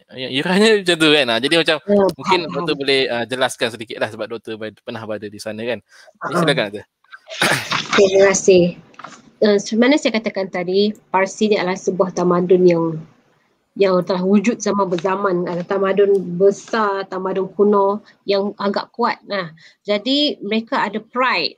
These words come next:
Speaker 2: mereka ada rasa banggalah dengan keturunan mereka kan. Jadi, uh, sebelum Islam pun mereka dah ada dah, uh, keparsian yang kuat. Jadi benda tu saya nampaklah dalam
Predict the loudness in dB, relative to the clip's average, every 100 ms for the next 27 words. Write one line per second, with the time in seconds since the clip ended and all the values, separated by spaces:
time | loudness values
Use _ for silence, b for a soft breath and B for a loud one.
0 | -10 -8 -4 -4 -2 -2 -4 -6 -6 -2
1 | 0 2 4 4 4 2 -2 -4 -4 -2
2 | 0 2 4 2 0 -2 -2 2 4 2
3 | 0 -6 B B -2 2 4 4 2 -2
4 | -4 2 4 4 0 -6 -2 0 2 0
5 | 0 -2 -2 -2 0 2 4 4 4 4
6 | 2 -2 _ _ _ _ -4 -2 -2 -2
7 | -2 -4 -10 _ _ _ 0 2 2 2
8 | 2 2 2 0 -2 -2 _ b b -2
9 | 0 4 4 2 0 -2 0 0 0 0
10 | -2 -2 -4 -2 0 0 -4